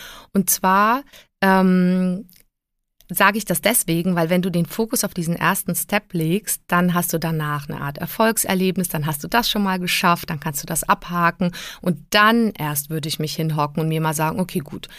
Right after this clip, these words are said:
wie viele Stunden habe ich jetzt noch? Was ist jetzt das Allerwichtigste oder die nächsten zwei, drei Dinge, die ich heute wirklich machen möchte?“ Und da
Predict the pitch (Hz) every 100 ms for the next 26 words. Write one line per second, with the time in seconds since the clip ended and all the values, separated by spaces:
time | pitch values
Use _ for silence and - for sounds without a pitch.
0 | - - _ 185 233 - 196 185 180 -
1 | 233 247 233 190 196 196 - 175 - 180
2 | 175 175 175 170 - 170 180 - 147 -
3 | 165 175 160 160 - 165 - - 156 147
4 | 147 156 165 165 - 160 - - 170 156
5 | 165 - 147 147 147 156 151 151 - 185
6 | 175 160 156 175 180 - 151 143 151 131
7 | 139 - - 143 - - - - - 180
8 | 180 180 170 180 180